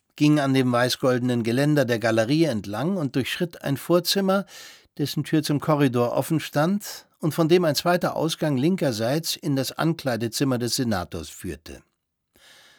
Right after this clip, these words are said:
Dann drückte sie vorsichtig auf den Griff der gerade ausgelegenen Tür und trat ein.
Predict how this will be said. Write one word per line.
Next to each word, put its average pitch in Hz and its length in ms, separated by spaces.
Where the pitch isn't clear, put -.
Dann 180 240
drückte 202 340
sie 180 120
vorsichtig 165 680
auf 139 100
den 120 180
Griff 165 340
der 135 160
gerade 120 460
ausgelegenen 101 840
Tür 180 320
und 147 180
trat - 420
ein. 69 240